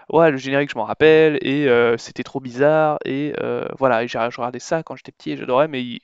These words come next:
généralement, les gens n'y connaissent rien à l'histoire, et, et voilà. Du coup, euh,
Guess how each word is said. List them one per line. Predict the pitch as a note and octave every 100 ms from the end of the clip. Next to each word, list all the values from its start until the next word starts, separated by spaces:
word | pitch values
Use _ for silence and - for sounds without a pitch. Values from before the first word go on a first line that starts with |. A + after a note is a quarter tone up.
| -
généralement, | A#2+ A#2+ A#2 C3 C3
les |
gens | B2+
n'y | B2
connaissent | A2+ A2 -
rien | G#2+
à |
l'histoire, | - - B2+ - -
et, |
et | - - - -
voilà. | A#2+ - - - - - _ _
Du | A#2
coup, | - D3+ D3+ C#3 A#2
euh, | A2+ A2 - -